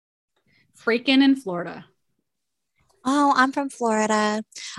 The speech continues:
Speaker 2: Also, they have very good letter writing manners, I
Speaker 1: Oh.
Speaker 2: thought.
Speaker 1: Yeah, definitely.
Speaker 2: Yeah. Um,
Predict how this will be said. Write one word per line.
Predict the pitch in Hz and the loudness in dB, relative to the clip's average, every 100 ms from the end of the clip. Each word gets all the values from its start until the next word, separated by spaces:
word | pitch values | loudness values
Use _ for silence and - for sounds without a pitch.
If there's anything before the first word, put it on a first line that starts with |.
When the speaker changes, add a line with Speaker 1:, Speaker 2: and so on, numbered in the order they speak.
| - | 6
Speaker 2:
Also, | 247 294 285 - 254 247 240 233 | 8 8 6 4 6 6 4 2
they | 269 | -2
have | 359 392 | -2 -4
very | 233 226 294 339 | -4 -2 -2 -4
good | 208 208 202 | -4 -2 -2
letter | 196 190 | 0 -2
writing | 247 185 185 185 180 _ | -2 -2 -4 -6 -8 _
manners, | 190 202 240 175 208 - - - - _ _ _ _ _ _ _ _ | -6 -2 0 -2 -2 -2 -2 -6 -12 _ _ _ _ _ _ _ _
I | 190 | 0
Speaker 1:
Oh. | 330 | 2
Speaker 2:
thought. | 202 - - _ - - - _ _ - - - | 2 0 -6 _ -20 -20 -20 _ _ -20 -20 -10
Speaker 1:
Yeah, | 269 | -8
definitely. | 269 247 254 208 156 359 415 | -6 -6 -4 -4 -2 -2 0
Speaker 2:
Yeah. | 269 220 - - - _ _ _ _ - | 0 -2 -8 -16 -18 _ _ _ _ 6
Um, | 311 302 285 277 269 254 | 8 10 8 4 -2 -6